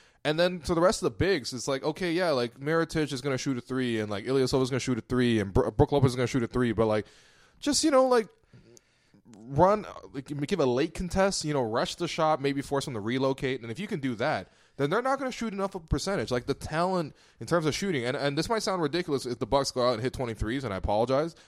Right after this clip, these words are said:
You know, that's something that's possible because they're gonna take so many threes. But again, like, the, the talent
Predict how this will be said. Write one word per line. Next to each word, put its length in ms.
You 80
know, 60
that's 200
something 260
that's 140
possible 380
because 260
they're 80
gonna 140
take 180
so 80
many 140
threes. 380
But 140
again, 340
like, 240
the, 100
the 160
talent 520